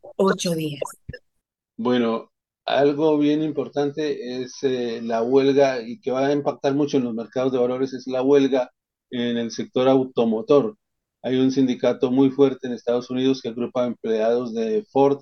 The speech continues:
Speaker 2: Stellantis y de otra compañía. Ese sindicato empezó una huelga, ya lleva seis días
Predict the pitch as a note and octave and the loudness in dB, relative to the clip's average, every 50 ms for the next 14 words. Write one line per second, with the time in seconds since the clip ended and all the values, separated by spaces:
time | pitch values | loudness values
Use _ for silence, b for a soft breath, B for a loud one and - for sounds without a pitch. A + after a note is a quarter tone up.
0 | - - - - - C3 C3 C3 C3 B2+ - C#3 C3+ - - - _ _ _ _ | -6 -18 -14 -8 -4 -2 0 0 -2 -2 -4 -8 -8 -8 -10 -20 _ _ _ _
1 | _ _ _ _ _ _ - - A#2+ A#2 A2+ A2+ A2+ A2+ A2+ A2+ A2+ A2+ A#2 A#2+ | _ _ _ _ _ _ -10 -6 -4 -2 0 0 0 0 0 0 2 2 2 2
2 | A#2+ C3+ B2 B2+ B2+ B2 C#3 C#3 C3+ C#3+ C#3+ C#3+ C3+ C3 - _ - C3 C3+ C3 | 0 -2 -4 -4 -2 0 2 2 4 4 4 2 2 -2 -8 _ -8 -8 -8 -8
3 | - - - D3+ D3 D3 C#3+ C#3+ C#3 C#3 C#3 C3+ C3+ C3 C3 - C3+ C3 C3+ C3+ | -6 -4 -2 0 2 2 4 4 4 2 2 0 0 -2 -6 -8 -6 -4 -4 -2
4 | C3 C#3 C3+ C3+ - C#3 A#2+ - A#2 G#2+ - A#2 A#2+ B2 C3 C3 B2+ B2+ B2+ B2 | -2 -2 -2 0 -2 -2 -2 -4 -8 -8 -6 -6 -6 -4 -6 -6 -6 -6 -6 -6
5 | B2 B2 B2 B2 B2+ C#3 C#3+ C#3 B2+ C#3 C#3 C3 B2 A#2 A2+ A#2 A#2 A#2 A2+ B2 | -4 -6 -4 0 4 4 4 4 4 2 0 -2 -2 -8 -6 -4 -4 -4 -4 -6
6 | B2 B2+ B2 A#2+ A#2+ - - - C3+ C3 B2 B2+ C#3 C#3+ D3 C#3+ C#3+ - | -2 0 0 0 0 -2 -2 -2 -2 -2 0 0 0 0 0 -2 -6 -12